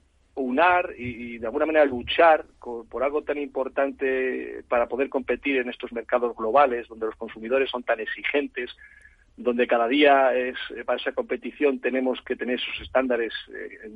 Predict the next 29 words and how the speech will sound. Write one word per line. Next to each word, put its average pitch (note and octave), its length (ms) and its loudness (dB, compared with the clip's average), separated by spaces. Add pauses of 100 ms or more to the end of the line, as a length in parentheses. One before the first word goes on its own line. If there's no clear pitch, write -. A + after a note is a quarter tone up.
(180)
medioambientales, A#2+ 1120 0
de G#2+ 100 -8
seguridad G#2 340 -8
alimentaria, B2 760 2
de A#2 80 -4
bienestar G#2+ 400 -2
animal, B2+ 580 2 (240)
de A2+ 80 -6
sostenibilidad. G#2+ 960 2 (720)
Pues A#2 120 -6
han D3+ 100 0
sabido D3+ 320 4
utilizar C#3 420 0
esa C#3+ 220 0
calidad, C#3 640 2 (800)
la - 60 6
gran E3+ 180 4
diversidad E3+ 680 -2 (100)
que - 80 -14
existe A2+ 760 -10
en A2+ 140 -12
nuestra A2+ 240 -8
comunidad A#2+ 280 -6
autónoma C#3 560 0
de, A2+ 180 -2
de, A2 200 -2
de G#2+ 100 -8
producciones, A2+ 720 -4
porque G#2+ 220 -12